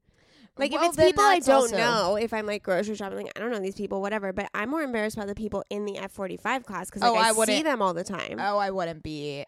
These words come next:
Speaker 2: I wouldn't, I wouldn't be bothered by that.
Speaker 1: Okay.
Speaker 2: These people are in it with you. They are in the mindset of fitness and health, and they are,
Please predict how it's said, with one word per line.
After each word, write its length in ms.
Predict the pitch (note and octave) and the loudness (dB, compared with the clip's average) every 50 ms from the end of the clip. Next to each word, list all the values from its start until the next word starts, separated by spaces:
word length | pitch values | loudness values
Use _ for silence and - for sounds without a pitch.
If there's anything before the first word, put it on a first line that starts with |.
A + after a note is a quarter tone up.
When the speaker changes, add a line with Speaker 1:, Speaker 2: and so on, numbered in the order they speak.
| _ _ - | _ _ -6
Speaker 2:
I 140 | E3+ F3 | -4 -2
wouldn't, 340 | E3+ E3 E3 D3 C3+ C3+ - _ _ _ - - | -2 -2 -2 -4 -6 -10 -14 _ _ _ -8 -6
I 120 | E3 D#3 | -4 -4
wouldn't 200 | B2+ A#2 G2 F#2+ | -4 -4 -6 -10
be 80 | A2 - | -12 -10
bothered 280 | - D#2+ D2 G2 A2 | -10 -8 -8 -8 -8
by 120 | - F2+ C2 | -8 -8 -8
that. 260 | B1+ C2 C2 C2+ - _ _ _ _ _ _ - | -8 -8 -8 -10 -12 _ _ _ _ _ _ -10
Speaker 1:
Okay. 280 | - G#3+ G#3 G3+ G3+ F#3 | -8 -8 -6 -6 -6 -4
Speaker 2:
These 120 | G3 C#4 G3 | -2 -2 -2
people 400 | G#3+ D4+ C4 B3 B3+ A#3+ G#3 - | -2 -4 -2 0 -2 -2 -2 -2
are 280 | - G3+ G3 G3 G3 F#3 - | -2 0 0 0 0 -2 -4
in 120 | A3 A3 G#3+ | -6 -4 -2
it 140 | A3 G#3 F3+ | -2 -2 0
with 220 | G#3 G3 F#3+ - | -2 -2 -2 -2
you. 500 | F#3+ F#3 F3+ F3+ F3 F3 E3+ E3+ F3 F3+ - _ _ _ _ _ _ _ | 0 2 4 6 6 6 4 4 2 -2 -6 _ _ _ _ _ _ _
They 160 | - G#3 G#3 | -2 2 4
are 300 | G3+ G3 F#3 F#3 F#3 F#3 - | 4 4 4 4 2 -2 -4
in 260 | - G#3 G#3 G#3+ G#3+ | -6 -8 -8 -6 -6
the 60 | G#3+ | -6
mindset 720 | G3+ G3+ G3 F#3 F#3 F#3 F#3+ F#3 D#3+ - - F#3+ F3+ - - | -4 -4 -4 -4 -6 -6 -8 -10 -8 -6 -4 -4 -4 -4 -6
of 120 | - F3 - | -8 -10 -10
fitness 720 | - - - - G#3+ - - G#3 G3+ G3 G3 - - - | -14 -8 -4 -2 -2 -2 -2 -4 -4 -2 -2 -2 -2 -4
and 160 | - - G3 F#3 | -4 -4 -6 -8
health, 680 | F3 D#3 - G3 F#3 F3 F3+ F3+ E3+ - - - - - | -8 -8 -6 -2 0 0 0 0 -2 -6 -10 -10 -8 -6
and 160 | F#3 F#3+ F#3+ | -6 -6 -4
they 80 | F#3 | -2
are, 220 | F3+ F3+ F3+ F3+ | 0 0 0 0